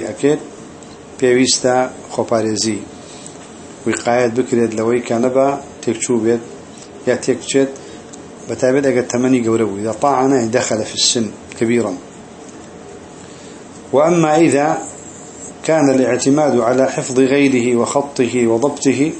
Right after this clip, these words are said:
فها هنا كلما كان السن عاليا كان الناس أرغب في السماع عليه.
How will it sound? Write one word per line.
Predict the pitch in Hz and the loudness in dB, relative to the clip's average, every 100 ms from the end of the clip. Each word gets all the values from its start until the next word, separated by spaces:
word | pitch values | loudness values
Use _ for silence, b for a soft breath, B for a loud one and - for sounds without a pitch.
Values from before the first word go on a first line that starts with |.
| - - - - - - - - - - - - - B B B - | -14 -18 -18 -18 -18 -18 -18 -18 -18 -18 -18 -18 -14 B B B -12
فها | - 139 151 | -2 2 4
هنا | 147 156 139 | 4 2 2
كلما | 151 135 127 123 | 2 2 2 0
كان | 156 143 | 0 2
السن | 123 - 135 120 | 2 4 4 4
عاليا | 110 131 143 151 147 | 2 2 2 2 0
كان | 135 139 | 0 0
الناس | 123 120 131 - | 2 2 0 0
أرغب | 143 170 123 117 | 0 2 2 0
في | 113 | -2
السماع | - - 120 123 123 | -4 -2 0 0 0
عليه. | 120 | 0